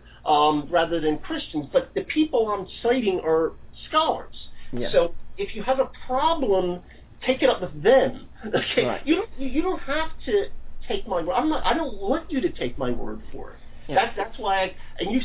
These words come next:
Speaker 1: seen how many footnotes I have in these things.
Speaker 2: Oh, yes.
Speaker 1: If, if, if I were a scholar,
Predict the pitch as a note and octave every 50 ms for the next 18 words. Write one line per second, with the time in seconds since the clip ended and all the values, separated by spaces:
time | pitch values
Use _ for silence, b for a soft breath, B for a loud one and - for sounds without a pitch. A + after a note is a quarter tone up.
0 | - - - D#4+ C#4+ C4 A3+ G3 F3+ E3 - - - - C5+ - F3 E3+ D#3+ -
1 | - C#3 C3 - E4 - - F4 B3 A3 G#3+ - - - - C3+ C#3+ D#3 E3 E3+
2 | F3 D#3+ C#3 B2 - - b b b b b b b b - - B3+ - - C#4
3 | C4 A#3 A#3 A#3 - C4+ C4 D4 F4 E4+ D#4+ C#4+ C4+ C4 C4 - - - - C4
4 | C4 C4+ C4+ B3 G#3 E3+ D#3+ -